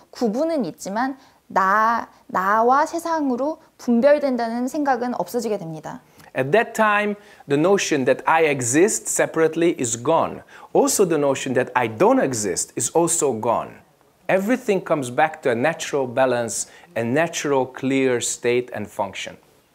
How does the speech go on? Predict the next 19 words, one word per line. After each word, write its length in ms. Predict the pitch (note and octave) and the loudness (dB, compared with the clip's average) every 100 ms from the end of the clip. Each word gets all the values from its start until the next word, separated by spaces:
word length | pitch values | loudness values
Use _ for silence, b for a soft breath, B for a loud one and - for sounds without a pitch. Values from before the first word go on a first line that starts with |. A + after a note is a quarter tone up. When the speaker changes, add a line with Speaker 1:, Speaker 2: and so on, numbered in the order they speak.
| _ _ b b b b b b | _ _ b b b b b b
Speaker 1:
나는 460 | - F3+ G#3 C#4+ D#4+ | -6 -2 2 2 2
세상과 440 | F#4 F#4 D#4+ D4+ | 0 0 0 0
따로 220 | E4+ F4 | 2 0
존재한다는 1080 | - G#3+ G3 A#3+ A#3+ A3+ A#3 D4 C4+ C4 C4 | 0 -2 2 4 4 0 -4 -2 0 2 0
생각도 420 | D#4+ C#4+ D4 G3 | -2 -4 -2 -2
없어지게 480 | D3+ - A#3+ F#3 E3+ | -2 0 -2 -2 -4
되고 340 | D#3+ D#3 D#4+ E4+ B | -4 -2 -2 -4 B
나랑 380 | - - F#3+ A3+ | -10 -6 -2 -2
세상이 580 | B3+ E4 E4 C#4 C4+ F#4 - | -2 -4 -2 -4 -4 -6 -6
구별이 340 | B3 A#3+ C#4+ | 0 2 2
없어라는 600 | G#3 E3 - D#4 A#3+ G#3 | 2 0 2 2 2 -2
생각도 400 | A3+ C#4 C4+ - | -2 -4 -4 -2
없게 300 | D#3 - G#3+ | -4 -2 -4
되고 300 | F3 D#3+ B3+ B B _ | -4 -4 -6 B B _
단지 340 | A3 G#3 B3 | -4 -2 -4
자연스러운 960 | B3+ - F#3+ C4 D4 C#4 A#3+ A#3+ F4 F4+ b b b b b _ _ | -8 0 2 2 -2 -2 0 0 -2 -4 b b b b b _ _
기능만 500 | - B3+ C4 D#4 D#4 | -4 2 4 4 2
존재할 420 | B3+ F3+ F3 F#3+ | 0 -2 -2 -2
뿐입니다. 600 | F#3+ A#3+ A3+ E3 E3 E3 | -2 -4 -2 -4 -8 -12